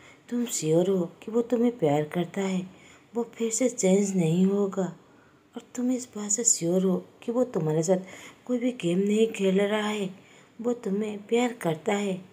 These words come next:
क्योंकि I swear जान, अगर इस बार तुम्हें कोई भी हर्ट किया ना,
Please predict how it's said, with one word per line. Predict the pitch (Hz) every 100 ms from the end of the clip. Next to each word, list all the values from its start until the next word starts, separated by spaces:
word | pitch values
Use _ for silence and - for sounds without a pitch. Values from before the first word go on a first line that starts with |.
| _ _
क्योंकि | - 160 156 - 190 185 - 262
I |
swear | 233 - 151 156 156
जान, | 151 143 139 151 - - - -
अगर | 202 254
इस | 247 208 196 -
बार | 240
तुम्हें | - 254 247
कोई | - 240
भी | 240
हर्ट | 202 147 165 -
किया | 190 190
ना, | 196 165